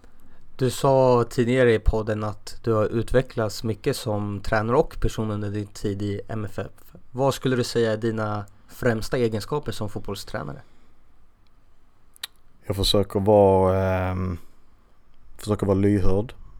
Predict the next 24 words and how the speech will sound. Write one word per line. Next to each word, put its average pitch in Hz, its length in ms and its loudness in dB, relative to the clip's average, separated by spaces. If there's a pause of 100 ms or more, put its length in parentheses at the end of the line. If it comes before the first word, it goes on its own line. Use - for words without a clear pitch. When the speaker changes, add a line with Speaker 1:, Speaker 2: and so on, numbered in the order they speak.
(460)
Speaker 2:
Jag 101 140 2
hoppas 98 380 4
att - 120 -2
jag 101 80 2
har 95 120 4
lärt 104 340 4
mig 98 160 0
att 90 80 -2
förstå 98 440 2
att, - 460 -6
ehm, 90 1000 -2 (360)
hur 101 300 4
olika 98 640 0 (600)
alla 101 260 2
individers 92 640 0
behov 98 600 0
är. 104 360 -2 (260)
Eh, - 500 -10 (1700)
jag 104 140 -2
försöker 101 320 -2
vara 101 160 4
en 92 180 0
rättvis 90 580 -2
ledare. 98 460 0